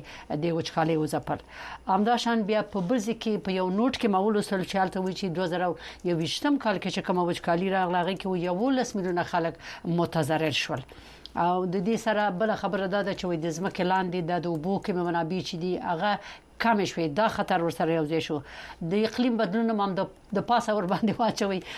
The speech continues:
دغه څو، اه، مسلې چې راغلې په افغانستان کې، د وچکالۍ مسله ډېره ب-، بحراني شوه او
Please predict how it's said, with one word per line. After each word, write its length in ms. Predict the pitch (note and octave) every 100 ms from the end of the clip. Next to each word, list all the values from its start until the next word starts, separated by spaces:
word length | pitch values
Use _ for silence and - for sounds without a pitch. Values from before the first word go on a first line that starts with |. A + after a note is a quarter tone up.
| - G3+
دغه 220 | G3+ G3+
څو، 220 | - D#4+
اه، 600 | D4+ C#4 - - - F#3
مسلې 400 | F#3 F#3+ G3+ G3+ A3+
چې 60 | G#3+
راغلې 220 | B3 B3 A#3+
په 40 | G3
افغانستان 540 | F3 F3 E3 A3 A3
کې، 220 | A#3 A3 F#3
د 40 | F3+
وچکالۍ 520 | E3 - F3 F3+ A3
مسله 360 | G#3 F3+ F3 F#3
ډېره 300 | D#3+ F#3+ F#3+ E3
ب-، 120 | D#3+ - - D#3
بحراني 500 | E3 C#3 D#3 F3+ B3+
شوه 320 | - G#3 B3 - - -
او 540 | G#3+ F3 E3+ E3+ E3